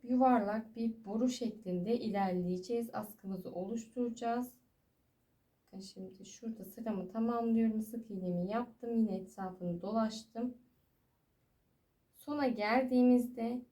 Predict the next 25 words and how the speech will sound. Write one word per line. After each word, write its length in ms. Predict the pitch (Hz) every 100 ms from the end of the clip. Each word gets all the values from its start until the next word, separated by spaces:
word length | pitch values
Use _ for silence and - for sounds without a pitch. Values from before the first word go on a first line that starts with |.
| _
bakın 260 | 226 226 202
zincirden 720 | 214 254 240 240 226 233 233
değil 180 | 220 190
şuradaki 460 | - 254 240 226 -
aradaki 600 | 233 226 202 - 180 196
boşluktan 720 | 226 220 - - 190 185 180
tığımı 300 | 202 190 175
geçiriyorum. 640 | 175 185 - 240 247 240
İpimi 360 | - - 196 190
çekip 420 | - 220 269 262 -
ilmek 440 | 247 220 196 214
yürütmemi 500 | 196 - 185 180 180
yapıyorum 440 | 214 - 233 233
sıkı 340 | 226 - - 220
bir 60 |
şekilde. 720 | 226 233 220 226 208 220 226 - - _ _ _ _
Bir 200 | 226 262
zincir 420 | 262 285 269 277 262
çekiyorum. 540 | 262 262 269 262 254
Hemen 220 | 277 233
yanındaki 540 | 214 202 202 190 - 175
boşluğa 500 | 180 180 - 175 185
batarak 540 | 226 220 185 233 247 _ _ _ _ -
başlangıcımızı 920 | 247 - 240 208 196 175 175 175 175
yapıyoruz. 720 | 180 180 240 247 240 247